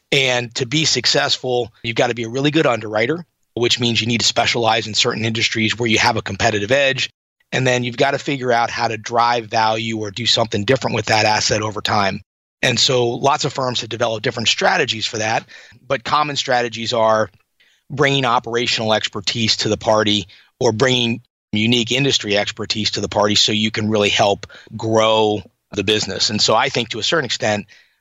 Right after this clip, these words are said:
organizations are evolving to be strategic buyers.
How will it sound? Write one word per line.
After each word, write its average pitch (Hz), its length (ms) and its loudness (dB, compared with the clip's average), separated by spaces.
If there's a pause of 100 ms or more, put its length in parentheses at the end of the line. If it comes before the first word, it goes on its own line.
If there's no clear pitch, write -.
(200)
organizations 123 960 0
are 104 340 2
evolving 113 680 2
to 117 100 -4
be 110 160 -2
strategic 135 500 0
buyers. - 460 -4